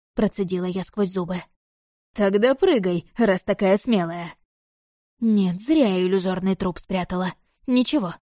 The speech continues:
следующий подложу в постель Элмора. Утренний заряд бодрости гарантирован. Этаж хоть и был второй, но по ощущениям как минимум третий. Потолки в замке были высокие,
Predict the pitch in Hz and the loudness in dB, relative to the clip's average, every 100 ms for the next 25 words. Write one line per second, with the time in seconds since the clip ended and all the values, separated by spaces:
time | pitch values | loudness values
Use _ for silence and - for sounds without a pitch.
0 | _ - 262 269 294 185 175 - 185 202 | _ -10 0 0 2 0 -2 -4 -4 -2
1 | 220 240 254 - 349 - 190 170 185 180 | -2 0 -2 -2 -4 -2 -4 -2 -4 -2
2 | 180 180 - _ _ - 226 202 202 202 | -4 -6 -10 _ _ 0 0 2 2 2
3 | 190 202 202 240 294 185 - 196 226 294 | 2 0 0 2 0 0 -4 -4 -2 -2
4 | 254 180 170 170 170 - _ _ _ _ | -2 -6 -8 -8 -10 -14 _ _ _ _
5 | _ _ _ _ _ _ 262 220 233 - | _ _ _ _ _ _ 0 4 2 2
6 | - 214 220 208 311 - 190 175 175 - | 2 2 2 0 0 -2 -2 -2 -4 -6
7 | _ - 226 196 180 175 175 - 190 220 | _ 0 2 2 0 -4 -8 -8 -2 0
8 | 269 285 294 277 190 180 185 226 254 196 | 2 2 0 0 0 0 2 0 0 -2
9 | - 175 - _ _ _ _ 233 247 240 | -4 -14 -16 _ _ _ _ 0 2 2
10 | 254 214 226 220 240 220 233 262 - 277 | -2 0 0 0 0 2 2 2 0 -2
11 | - 170 | -2 -10